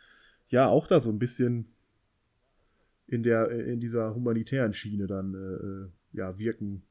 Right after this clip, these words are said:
wirken kann, Dinge tun kann. Und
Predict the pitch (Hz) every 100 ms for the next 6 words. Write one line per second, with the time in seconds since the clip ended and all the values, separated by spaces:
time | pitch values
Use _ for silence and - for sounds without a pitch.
0 | _ 113 117 117 117 107 104 - _ _
1 | _ _ - 120 110 104 101 104 101 147
2 | - - - - _ - 202 180 240 -